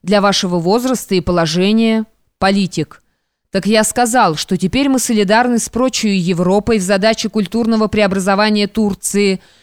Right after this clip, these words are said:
и что никакой особой политики у нас тут и быть не может. Приходится, к сожалению, прибавить,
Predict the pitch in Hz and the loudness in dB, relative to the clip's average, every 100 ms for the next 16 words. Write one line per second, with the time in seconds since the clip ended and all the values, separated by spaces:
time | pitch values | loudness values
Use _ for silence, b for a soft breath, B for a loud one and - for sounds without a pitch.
0 | b 220 220 254 240 233 254 254 202 - | b -2 -2 0 0 2 2 2 2 2
1 | 220 190 190 190 240 247 233 247 220 247 | 0 0 0 0 0 -4 -2 0 0 0
2 | - 247 - _ 277 220 202 180 202 196 | -4 -10 -12 _ -2 0 0 0 2 2
3 | 196 175 190 - - _ _ _ _ - | 2 0 -2 -4 -16 _ _ _ _ -4
4 | 214 262 262 240 - 220 - 220 220 220 | -2 0 -2 -2 -2 -4 -2 0 2 2
5 | 208 202 185 190 185 262 190 156 - | 2 0 0 0 2 2 2 -2 -8